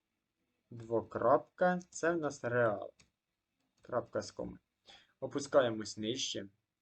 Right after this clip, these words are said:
Прописуємо перший рядочок, що R двокрапка, тобто змінна R, це в нас S T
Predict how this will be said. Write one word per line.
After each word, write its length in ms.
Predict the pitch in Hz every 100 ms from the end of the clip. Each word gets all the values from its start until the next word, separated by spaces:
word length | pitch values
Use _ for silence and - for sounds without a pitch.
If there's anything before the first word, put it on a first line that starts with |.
| _
Прописуємо 640 | - 175 185 175 135 120 113
перший 440 | - 123 - 113
рядочок, 540 | 117 117 117 - 101
що 300 | - - 101 - _ _ _ _ _ _ _
R 280 | 139 135 110
двокрапка, 720 | 107 113 - 123 110 - - -
тобто 300 | - - 110
змінна 440 | 98 120 113 110 -
R, 220 | 127 110
це 200 | - -
в 60 | 104
нас 400 | 98 95 - - -
S 440 | 123 110 98 - _ -
T 300 | 107 95